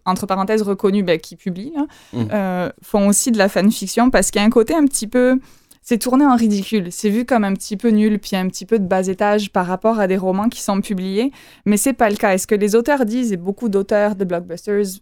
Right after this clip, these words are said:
Speaker 1: vont dire, c'est que la passion de la fanfiction, c'est avant tout par profond <laughs> fanatisme pour certains univers,
Speaker 2: Mhm,
Speaker 1: puis
Speaker 2: oui.
Speaker 1: une certaine passion est vraiment l'amour d'écrire et l'envie de raconter autre chose. C'est qu'il y a encore énormément d'histoires, et ça c'est ce qui est dit dans l'article, qui sont pas racontées.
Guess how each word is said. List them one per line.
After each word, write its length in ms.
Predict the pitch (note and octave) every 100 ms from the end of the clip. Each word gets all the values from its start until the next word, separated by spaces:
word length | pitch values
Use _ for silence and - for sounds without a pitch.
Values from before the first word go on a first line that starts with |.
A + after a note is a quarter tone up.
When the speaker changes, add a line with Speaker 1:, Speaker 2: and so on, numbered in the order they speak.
| F#3+
Speaker 1:
vont 200 | F#3 G3
dire, 280 | F#3+ A3+ -
c'est 120 | G3+
que 280 | G#3+ G3+ - - _
la 140 | G3+ G3
passion 260 | G3+ C4
de 60 | B3+
la 100 | G#3
fanfiction, 500 | G#3 G3+ G3+ - A3+
c'est 140 | A3+
avant 220 | F#3+ F#3
tout 140 | F#3 A3
par 340 | G#3 G3 - _ _
profond 460 | - A#3+ A3+ B3+ C4
<laughs> 400 | - G3 F#3 -
fanatisme 500 | - B3 A#3+ F#3+ F#3
pour 180 | G3+
certains 400 | G3 F#3+ - A3+
univers, 580 | A#3 G3+ G#3 F#3+ G3 A3
Speaker 2:
Mhm, 100 | C#3+
Speaker 1:
puis 200 | - G#3
Speaker 2:
oui. 100 | A3
Speaker 1:
une 60 | G#3
certaine 440 | - A3 C4 B3+
passion 420 | C#4+ G#3 - B3 A#3+
est 60 |
vraiment 280 | F#3+ F#3+ A3
l'amour 420 | G#3+ G3 A3 A#3+
d'écrire 460 | G3+ G#3 - B3 A#3+
et 120 | F#3+
l'envie 320 | G3 F#3+ G3+
de 80 | A3
raconter 480 | F#3+ G3+ G#3 F#3 A#3
autre 140 | F#3+
chose. 240 | - F3 D#3+ _ - _ _
C'est 200 | - A#3+
qu'il 100 | B3+
y 80 | A#3+
a 80 | A3+
encore 300 | A#3+ C#4 C4
énormément 720 | G#3+ A3 A#3 B3+ A#3 A3 A#3
d'histoires, 400 | G3+ - A3 G#3
et 60 | F#3+
ça 120 | F#3+
c'est 120 | F3
ce 80 | -
qui 160 | F3+
est 40 | F3+
dit 80 | F#3+
dans 120 | F3+
l'article, 340 | F3 - A#3
qui 140 | - F#3+
sont 200 | F#3+ F3+
pas 180 | A#3 G#3+
racontées. 540 | G#3 F#3 F3+ F#3 D3+